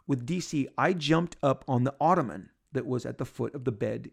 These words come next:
in this suite. Again, my wife is in an adjacent room. She's not in this room. And, uh, I jumped up on the ottoman. And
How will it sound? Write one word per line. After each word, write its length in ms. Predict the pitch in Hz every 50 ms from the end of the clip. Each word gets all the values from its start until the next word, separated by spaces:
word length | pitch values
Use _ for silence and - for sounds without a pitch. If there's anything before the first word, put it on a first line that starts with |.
| - -
in 160 | 120 117 113
this 260 | 107 113 - - - -
suite. 460 | - - - - 247 214 - _ - _ _ _ _ - - - - - _ _ _ _ _ _ -
Again, 240 | 131 123 135 127
my 80 | 127 123
wife 220 | 120 127 131 127
is 100 | 131 117
in 100 | 123 123
an 180 | 117 110 107 - -
adjacent 520 | 127 113 107 117 127 139 135 - 160 -
room. 220 | 143 131 123 127 131
She's 200 | - - 123 113
not 140 | 123 131
in 60 | 131 127
this 180 | 120 - -
room. 220 | 123 117 117 131 - _ _ - - - - - _ _ _ _ -
And, 280 | 135 127 123 120 117
uh, 160 | 127 131 123 - -
I 120 | 127 131
jumped 500 | 131 113 104 - - 147 151 175 170 - - -
up 280 | 170 160 147 - - - _ -
on 420 | 143 135 131 135 139 147 160 170 165 _ _ _ _ _ _ _ _ _ -
the 160 | 127 214 - -
ottoman. 480 | 165 151 165 165 147 127 117 117 - _ _ _ _ _ _ _ _ _ _ _ _ _ _ _ _ _ _ _ - - - _ _ _ _ _ _ - -
And 320 | 123 127 127 123 123